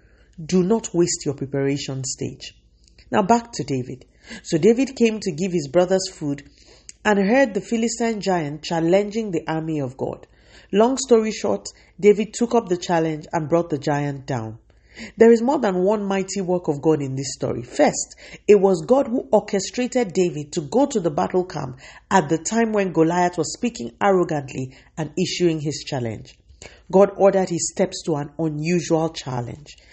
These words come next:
Let me speak to another person listening. Sometimes that giant, that problem, is really God's own way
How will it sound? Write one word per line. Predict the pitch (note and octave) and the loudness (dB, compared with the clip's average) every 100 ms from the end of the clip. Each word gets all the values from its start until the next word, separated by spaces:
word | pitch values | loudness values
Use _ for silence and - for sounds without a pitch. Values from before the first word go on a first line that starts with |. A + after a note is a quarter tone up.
| - D4 | -4 4
Let | D4+ | 4
me | A#3+ | 4
speak | - - G3 | -4 -6 -8
to | - | -4
another | D3 D#3+ D#3+ D#3 | -4 -4 -4 -4
person | E3+ D#3+ D#3 D3 | -6 -6 -6 -6
listening. | C3+ C3 C3+ A#2 - - - | -6 -8 -8 -10 -12 -20 -14
Sometimes | - - D4 D#4 F3 D#3 C#3 C3 | -2 2 2 2 -4 -6 -6 2
that | A3+ A#3 | 2 2
giant, | - E3 D3 C3+ - - - - | 0 0 0 -4 -12 -20 -20 -2
that | F3 B3 - | 4 4 2
problem, | - G3 C#3 C3 D#3+ | 4 4 4 -4 -4
is | D#3 F3+ | -4 -2
really | A3+ B3 G#3 | 0 0 0
God's | G3+ G3 - | 0 0 -2
own | F#3+ F#3 | -2 2
way | F3+ F3+ | 2 2